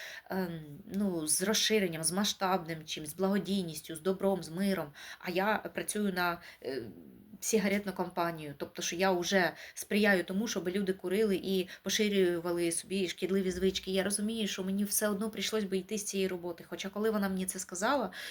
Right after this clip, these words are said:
що я згадала всі оці неприємності, які за це літо зі мною трапились. І теж розумію, що я вдячна з одної сторони сигаретній компанії, яка дала мені гроші на те, щоб я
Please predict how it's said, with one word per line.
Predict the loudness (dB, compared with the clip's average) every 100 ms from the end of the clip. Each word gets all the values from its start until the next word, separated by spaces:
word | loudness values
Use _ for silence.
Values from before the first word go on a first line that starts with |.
| -6
що | -2 0 0 4
я | 6
згадала | 8 6 6 4
всі | 2 2 0
оці | 0 0
неприємності, | 0 0 0 0 -2 0
які | -2 0
за | -2
це | 0 0
літо | -2 -2 -4
зі | -2
мною | 0 0 0
трапились. | 0 0 -2 -8 -10 -14 -14 -8
І | 0 2 2 -2 -8
теж | -2 0
розумію, | 2 2 0 0 0 -2
що | 0 -2 -4 -6
я | 0
вдячна | 2 4 2 2
з | 2
одної | 2 0
сторони | 0 -2 -2 -2
сигаретній | 0 2 2 0
компанії, | -2 0 2 2 2
яка | -2 -2
дала | 0 2
мені | 2 -2
гроші | -2 -2 -2 -4
на | -8
те, | -8
щоб | -10 0
я | 2 2